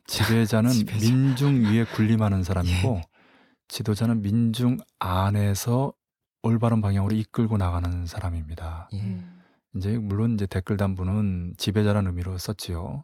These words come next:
Speaker 2: 예,
Speaker 1: 네.
Speaker 2: 비꼬는 듯한 뭐
Speaker 1: 아,
Speaker 2: 그런.
Speaker 1: 그런가요? <laughs> 그럴 수도 있겠네.
Speaker 2: 예. 그리고 진영 장관이 이제 지금 업무 복귀를 안 하고 있는데, 거기에 또 재밌는 댓글이 "진영 장관 잘하고 있는 것 같고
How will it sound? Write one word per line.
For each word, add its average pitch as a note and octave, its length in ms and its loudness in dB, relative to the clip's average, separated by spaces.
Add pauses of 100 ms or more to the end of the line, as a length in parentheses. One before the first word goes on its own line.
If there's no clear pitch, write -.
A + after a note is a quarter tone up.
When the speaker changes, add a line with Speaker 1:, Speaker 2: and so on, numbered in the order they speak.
(120)
Speaker 2:
예, - 40 -6
Speaker 1:
네. E2 60 -4
Speaker 2:
비꼬는 A#2+ 540 -6
듯한 - 400 -14 (120)
뭐 A2+ 220 -14
Speaker 1:
아, G#2 200 0
Speaker 2:
그런. G#2 220 -2
Speaker 1:
그런가요? G#2+ 220 -2
<laughs> - 1200 -4
그럴 G2+ 200 -6
수도 - 160 -12
있겠네. F2 400 -10
Speaker 2:
예. G2 260 -6 (480)
그리고 G#2 380 -8 (220)
진영 A#2 460 0
장관이 G2+ 840 0
이제 F2 380 -6 (580)
지금 G2 220 -10
업무 G2 260 -2
복귀를 F#2+ 340 -8
안 F2 120 -4
하고 F#2 180 -6
있는데, F2 460 -8
거기에 F2 420 -6 (340)
또 G#2 180 -8 (360)
재밌는 F2+ 320 -4
댓글이 E2+ 400 -10 (760)
"진영 G2+ 280 0
장관 G2 260 -2
잘하고 F2+ 320 -2
있는 F2 180 -4
것 E2 80 -8
같고 A2+ 400 -12